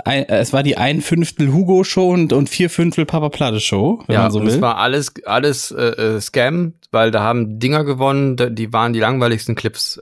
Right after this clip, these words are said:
Speaker 2: von,
Speaker 1: Ja, aber
Speaker 2: von
Speaker 1: das
Speaker 2: der
Speaker 1: war, wer hat
Speaker 2: Kategorie.
Speaker 1: denn, da haben doch Leute abgestimmt oder war es Zuschauer abgestimmt oder
Speaker 2: Ich
Speaker 1: wie,
Speaker 2: weiß
Speaker 1: wie
Speaker 2: es
Speaker 1: lief
Speaker 2: nicht,
Speaker 1: das?
Speaker 2: aber da, da sind teils, äh, Dinger haben gewonnen, wo du denkst, „Hä, der andere Clip war doch hundert Prozent
Speaker 1: Es war,
Speaker 2: der
Speaker 1: es waren
Speaker 2: beste
Speaker 1: teilweise
Speaker 2: Clip.“
Speaker 1: Dinger dabei,
Speaker 2: So.
Speaker 1: wo du dachtest, das, das ist ja noch nicht mal lustig, also
Speaker 2: Nee.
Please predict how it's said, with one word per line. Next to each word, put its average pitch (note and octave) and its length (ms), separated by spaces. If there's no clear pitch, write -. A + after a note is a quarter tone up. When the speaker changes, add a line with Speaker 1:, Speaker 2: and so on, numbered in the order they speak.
Speaker 2:
von, A2+ 100
Speaker 1:
Ja, A#2+ 80
aber B2 160
Speaker 2:
von B2 80
Speaker 1:
das F#2 80
Speaker 2:
der B2+ 120
Speaker 1:
war, F#2+ 60
wer B2+ 80
hat D#3+ 80
Speaker 2:
Kategorie. D3 260
Speaker 1:
denn, - 120
da B2+ 100
haben D3 100
doch C3+ 100
Leute C#3 260
abgestimmt A#2 580
oder G#2+ 140
war A2+ 80
es - 120
Zuschauer A#2 380
abgestimmt G2+ 520
oder G2 100
Speaker 2:
Ich G2 80
Speaker 1:
wie, G2 80
Speaker 2:
weiß G2 220
Speaker 1:
wie G2 40
Speaker 2:
es G2 120
Speaker 1:
lief - 0
Speaker 2:
nicht, F2+ 220
Speaker 1:
das? - 60
Speaker 2:
aber F#2 200
da, G2+ 140
da G2 180
sind G#2+ 220
teils, G#2 380
äh, A2 220
Dinger A2+ 300
haben A2+ 420
gewonnen, A2 400
wo G#2 80
du G#2 80
denkst, G2+ 320
„Hä, A#2 320
der G2+ 200
andere A2+ 440
Clip - 320
war G#2 140
doch G2 200
hundert A2+ 460
Prozent - 200
Speaker 1:
Es G#2+ 60
war, G#2+ 80
Speaker 2:
der G#2+ 80
Speaker 1:
es G2 60
waren A2 80
Speaker 2:
beste C3+ 120
Speaker 1:
teilweise D3 280
Speaker 2:
Clip.“ A#2+ 80
Speaker 1:
Dinger D3+ 240
dabei, C3+ 220
Speaker 2:
So. C#3 60
Speaker 1:
wo C#3 60
du C3 80
dachtest, C3 340
das, A#2+ 200
das A#2 180
ist C3+ 120
ja C#3 80
noch A#2+ 120
nicht C3 140
mal B2+ 180
lustig, G2 520
also G2+ 180
Speaker 2:
Nee. G#2 260